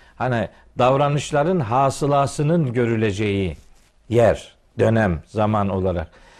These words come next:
Eğer öyleyse yani orayla bu anlamda bir anlam ilişkisi kuracaksak insanoğlunun ziyanda oluşu ahiretteki ziyana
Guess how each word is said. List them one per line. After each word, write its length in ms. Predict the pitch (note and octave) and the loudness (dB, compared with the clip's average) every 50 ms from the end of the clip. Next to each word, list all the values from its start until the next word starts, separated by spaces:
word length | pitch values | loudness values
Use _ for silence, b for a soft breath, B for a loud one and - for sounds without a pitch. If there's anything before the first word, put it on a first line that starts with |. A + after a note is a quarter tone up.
| b b b b _ E3+ | b b b b _ 2
Eğer 200 | G3 G#3+ A3 G3 | 4 6 6 6
öyleyse 600 | G3 F#3+ F#3 F#3+ G#3+ B3+ C#4+ B3 F3+ - D3+ C#3 | 6 6 6 6 4 4 4 2 0 2 2 2
yani 360 | D#3 D#3 C#3 C3+ C#3 C3+ C3+ | 2 4 2 2 2 2 0
orayla 840 | - - C#3+ E3+ F3 E3+ E3 D#3+ D3+ C#3+ C#3 A#2+ G#2+ G2+ G2+ B2 | 0 0 2 2 4 4 4 4 4 2 2 2 2 0 0 0
bu 120 | D#3+ F3+ B2+ | 2 4 4
anlamda 640 | D3 C#3+ D3 C#3 C3+ C3+ C3+ B2 B2+ A#2+ A2 - b b b b b b - | 4 2 2 2 0 0 0 2 2 2 0 0 b b b b b b -8
bir 420 | A#2+ C#3+ D3 B2+ A#2+ - - C3 | -2 -2 0 0 0 -2 -2 -2
anlam 300 | C#3+ C#3+ D3 D#3 E3 D#3 | -2 0 0 0 0 0
ilişkisi 560 | C#3 D3 C#3 C#3 B2+ - - C3+ - - C#3 | 0 -2 -2 -2 -4 -4 -6 -8 -6 -4 -6
kuracaksak 720 | - - D3+ D3 D3+ D#3 F3+ G#3+ A3 - - G3+ G#3+ B3 - - b b b b b b b _ - | -4 -2 0 0 2 2 2 0 0 0 0 -2 -2 -2 -4 -8 b b b b b b b _ -4
insanoğlunun 960 | D3+ F3 F3+ - - C4 C#4 C4+ A#3+ G#3 F3 D3 C#3 A#2+ A2+ G#2+ G2 F2+ - b b b b b - | -2 -2 0 0 0 0 2 4 4 4 4 4 2 2 2 0 -2 -4 -6 b b b b b -10
ziyanda 760 | A2+ A#2 C3 D#3 F3 F#3 F#3+ G3 F#3+ F#3+ F#3+ F#3 A#3 B3+ - | -8 -4 -2 0 2 4 4 4 2 2 2 2 2 2 2
oluşu 720 | - D#3+ D3+ C#3 C3 B2+ B2+ - - G#3+ B3+ D#4 D#4+ D#4 - _ _ _ _ _ _ _ b b b b b b b b b b _ - | 2 2 2 2 2 0 0 -2 -2 -2 0 0 -2 -4 -8 _ _ _ _ _ _ _ b b b b b b b b b b _ 0
ahiretteki 1040 | D#3 F3+ F3+ F3+ E3 F3 F#3 F#3 F#3+ F#3 F3+ - - _ - G3 F#3+ F#3+ - A#3+ G#3 | 2 4 4 4 4 4 4 6 4 4 2 -2 -4 _ 2 2 2 2 0 -2 -2
ziyana 800 | D#3 C#3+ D3+ D3+ D3+ D3 C#3+ C#3+ C#3 C3+ C3+ B2+ A#2 F#2 D2+ | 0 0 2 2 2 4 4 2 2 2 2 0 0 -2 -4